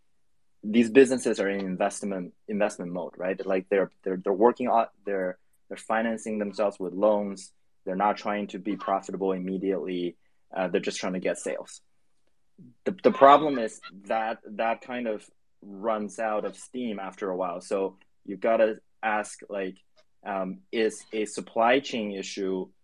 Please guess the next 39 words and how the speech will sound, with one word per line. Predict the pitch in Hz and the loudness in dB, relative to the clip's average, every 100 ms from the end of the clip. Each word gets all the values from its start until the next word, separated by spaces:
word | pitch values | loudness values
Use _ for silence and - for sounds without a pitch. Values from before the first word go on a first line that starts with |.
| _ _ - | _ _ -6
what's | 107 107 - | 0 0 0
gonna | 117 104 98 95 - - - - _ - | -2 0 -2 -4 -10 -20 -20 -20 _ -10
knock | 110 113 110 - | 0 2 2 2
out | 120 113 90 - - - | 2 4 0 -8 -8 -2
a | |
lot | 107 107 | 0 0
of | 101 | -2
businesses | 92 117 113 107 - 92 90 - _ - - 92 | -4 -8 -8 -10 -10 -10 -12 -18 _ -20 -20 -8
that | 104 101 | -2 -2
have | 120 131 113 | 4 4 4
been | 113 98 - | 0 -4 -6
unprofitable | 104 101 104 98 92 95 92 95 _ _ | -6 -2 -2 -2 -4 -4 -4 -6 _ _
for | 98 | -4
the | |
last | 92 95 95 - | -2 -4 -6 -6
year | 101 | -4
or | 95 85 | -2 -4
two? | - - - _ _ - | -6 -6 -8 _ _ -2
Because | 117 135 | 4 4
when | 123 139 | 4 0
you | 139 | 0
get | 110 123 123 | 6 6 6
a, | 107 - | 4 -2
for, | - 107 104 - | -4 -2 -2 -4
like, | 104 95 | -8 -8
a | |
small | - 123 123 | -8 -4 -2
business | 113 156 131 - | -2 -6 -8 -10
platform | - 95 - 98 95 | -8 -8 -8 -10 -8
like | 95 95 | -6 -6
this, | 95 87 - - _ _ _ _ _ - | -8 -8 -10 -20 _ _ _ _ _ -2
when | 120 | 0
you | 151 | 2
get | 135 135 | 6 6
a | 113 | 6
sudden | - 123 120 120 - | 4 2 2 0 -6
influx | 117 131 131 117 95 92 - - | -8 -8 -4 -2 -2 -6 -16 -14
of, | 95 95 92 - _ _ _ _ _ _ - | -6 -4 -6 -10 _ _ _ _ _ _ -12
um, | 92 87 87 | -8 -8 -10